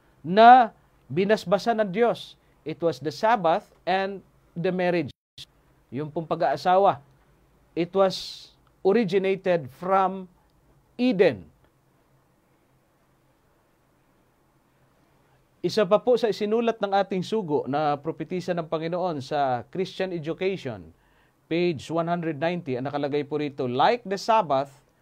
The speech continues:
the week originated at creation. And it was, it has been preserved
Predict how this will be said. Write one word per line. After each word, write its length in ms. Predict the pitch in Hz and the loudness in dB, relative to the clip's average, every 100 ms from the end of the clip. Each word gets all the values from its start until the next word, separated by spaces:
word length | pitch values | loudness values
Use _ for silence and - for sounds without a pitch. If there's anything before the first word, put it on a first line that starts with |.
| _ _ _ - | _ _ _ -10
the 220 | 123 196 | 4 6
week 400 | 208 262 311 _ 196 | 6 2 -2 _ 0
originated 840 | 202 170 190 202 220 - 180 - | 2 -2 -2 0 0 0 -2 0
at 240 | - 285 - _ | 6 6 4 _
creation. 920 | 214 254 - 226 180 190 196 208 147 80 80 _ _ _ _ _ _ _ _ _ _ _ _ _ - | -6 -4 -2 -4 -4 -2 0 0 -4 -10 -20 _ _ _ _ _ _ _ _ _ _ _ _ _ -2
And 460 | 175 220 262 269 | 6 8 8 4
it 140 | 240 233 | -2 0
was, 600 | 226 220 - - - - _ | 4 4 2 -14 -18 -20 _
it 160 | 156 180 | -2 -2
has 180 | - | -2
been 240 | 147 202 180 | -2 -2 -2
preserved 800 | - 175 175 254 233 202 208 | 0 0 4 6 6 4 0